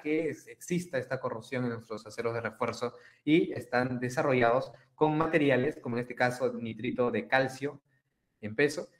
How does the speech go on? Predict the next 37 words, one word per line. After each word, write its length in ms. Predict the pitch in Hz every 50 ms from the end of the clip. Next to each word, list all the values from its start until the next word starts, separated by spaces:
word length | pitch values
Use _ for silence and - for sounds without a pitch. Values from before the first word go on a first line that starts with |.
| _ -
está 160 | 117 - 147
formulado 460 | 147 165 160 156 143 135 131 139 139
para 180 | 143 135 123 -
cumplir 260 | 120 110 113 131 135
la 120 | 127 123 113
norma 480 | 120 120 123 131 131 123 - 117 117
A 100 | 117 120
S 220 | 120 120 120 123 -
T 220 | 123 120 127 139
M 280 | 135 123 120 120 123 - - _ _ _ _ _ _ _ _ _ _ _ _ _ _
cuatrocientos 580 | - 120 113 113 - - 113 - 131 123 131 127
noventa 200 | 127 123 123 139
y 60 | 139
cuatro 300 | 147 143 127 - 151 147
tipo 220 | - 135 - 156
C, 320 | 143 - 165 175 - - - _
aditivos 580 | - 139 131 131 131 131 135 139 135 - - _ _ _ _ _ _ _ _ _ _ _ _ _ _ _
acelerantes, 720 | - - 139 135 127 - 131 117 117 110 104 98 98 - -
¿no? 140 | 135 156 165
Habla 360 | 156 143 143 147 151 147 147
de 100 | 135 131 - - - - _
también 420 | - 117 131 143 139 139 135 135
esto 220 | 135 131 - 151 139
de 240 | 123 120 - - -
su 120 | - 131
comportamiento 760 | - 139 123 123 127 117 - 120 117 131 139 143 139 147 -
que 80 | - 117
va 60 | -
a 20 |
tener 380 | 120 127 131 143 - - - _ _ _ _ _
al 260 | - 135 131 139 147 147
momento 300 | 139 127 127 123 127 131
de 80 | 123
conectarse 680 | - 117 113 110 110 - 123 123 120 - - 160 165 - _ _ - _ _ _
con 260 | - 123 120 120 120
nuestro 320 | 120 117 117 - - 107
concreto. 600 | - 107 98 98 95 - 113 101 98 - - -